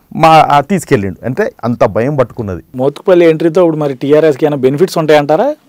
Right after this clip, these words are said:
Speaker 2: అది దళిత ఓట్లు కాకుండా.
Speaker 1: ఇప్పుడు ఒకటండి, ప్రజలంతా ఎడ్యుకేటెడ్ అయినరు. ఒక దళిత, ఇప్పుడు మొన్నటిదాకా ఏమన్నారు, పద్మశాలి,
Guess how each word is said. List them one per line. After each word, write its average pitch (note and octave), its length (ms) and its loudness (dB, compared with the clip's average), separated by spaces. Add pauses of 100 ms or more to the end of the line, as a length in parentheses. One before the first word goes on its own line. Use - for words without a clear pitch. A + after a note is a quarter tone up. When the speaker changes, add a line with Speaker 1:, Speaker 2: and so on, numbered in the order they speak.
Speaker 2:
అది C#3+ 200 2
దళిత C3+ 280 2
ఓట్లు D3+ 220 4
కాకుండా. D3 400 0 (300)
Speaker 1:
ఇప్పుడు A#2 460 -4 (120)
ఒకటండి, A#2+ 560 -4 (460)
ప్రజలంతా B2+ 520 -2
ఎడ్యుకేటెడ్ A#2 420 -2
అయినరు. G#2+ 340 -4 (420)
ఒక G2+ 140 -8
దళిత, A2+ 340 -2
ఇప్పుడు A#2+ 380 -6
మొన్నటిదాకా C3+ 560 -2
ఏమన్నారు, C3+ 380 -4 (320)
పద్మశాలి, C3+ 680 0